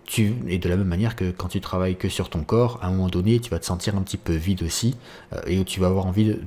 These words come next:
peut-être de faire évoluer ton esprit. Mais ça, euh, moi je suis plutôt parti sur l'esprit d'abord. Ce que je pense, c'est que si tu veux être un être complet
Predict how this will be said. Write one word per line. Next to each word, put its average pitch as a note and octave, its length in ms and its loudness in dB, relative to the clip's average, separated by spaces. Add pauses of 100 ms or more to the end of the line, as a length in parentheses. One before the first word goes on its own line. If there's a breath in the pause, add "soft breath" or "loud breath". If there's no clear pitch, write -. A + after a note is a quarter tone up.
peut-être A2+ 500 2
de F2 80 -2
faire F2 220 0
évoluer F2 280 0
ton F2+ 140 0
esprit. E2 380 -2
Mais D#2+ 100 -4
ça, G#2+ 360 0
euh, D#2+ 100 -4 (120)
moi F#2+ 140 -2
je - 60 -8
suis - 80 -6
plutôt - 220 -4
parti A#2 320 -4
sur - 140 -2
l'esprit F2+ 300 -2
d'abord. D2+ 340 -4 (1800 loud breath)
Ce - 100 -4
que C#3+ 100 6
je - 120 6
pense, F#3 380 8
c'est - 240 4
que B2+ 360 6 (1700)
si - 220 2
tu A#2+ 200 6
veux C#3+ 500 8
être - 380 0 (420)
un F#2+ 160 6
être G#2 320 0
complet E2+ 480 0